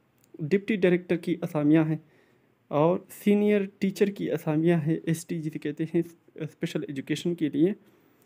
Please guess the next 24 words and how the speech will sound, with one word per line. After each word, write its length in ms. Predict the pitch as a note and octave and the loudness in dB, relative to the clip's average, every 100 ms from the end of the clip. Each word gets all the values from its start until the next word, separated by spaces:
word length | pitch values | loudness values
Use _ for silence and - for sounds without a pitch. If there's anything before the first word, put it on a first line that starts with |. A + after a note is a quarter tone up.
| _ - | _ -6
ये 220 | D#3 F3+ | 2 2
भी 120 | D#3 | 2
सिर्फ 320 | D3+ C#3+ C#3 - | -2 -4 -8 -8
एक 160 | B2 - | -8 -8
पोस्ट 280 | C3 C#3 - | -14 -14 -18
है। 80 | - _ _ _ - | -20 _ _ _ -6
एसएसटी 440 | D#3+ E3+ E3 F3+ | -4 -4 -2 -4
का 140 | F3 | -2
मैंने 240 | D#3 D#3 D3+ | -2 0 0
जिक्र 240 | D#3 E3 | -2 -8
किया 180 | E3 D#3 | -4 -2
हुआ 220 | D3 D3 | 2 2
है, 120 | D3+ E3+ - _ _ _ _ _ | 2 -2 -6 _ _ _ _ _
प्रोग्रामर 480 | - D#3 D3+ C#3 A#2+ | 2 4 4 4 2
की 120 | - | -4
असामियाँ 540 | B2+ - B2 B2 A#2+ B2 | -10 -8 -8 -6 -6 -8
हैं। 100 | C3+ - _ _ _ _ _ _ _ _ - | -12 -14 _ _ _ _ _ _ _ _ -10
इसके 240 | F#3 F#3 A#3+ | -8 -2 2
बाद 360 | A#3+ A#3+ A3 | 4 2 0
नेक्स्ट 320 | A3 - - | -6 -6 0
आप 240 | A#3 E3+ D#3+ | 0 2 0
देख 200 | F#3 F#3+ | -2 -2
सकते 260 | G3+ G3+ | -4 -2
हैं 220 | F#3 G3 | 0 -2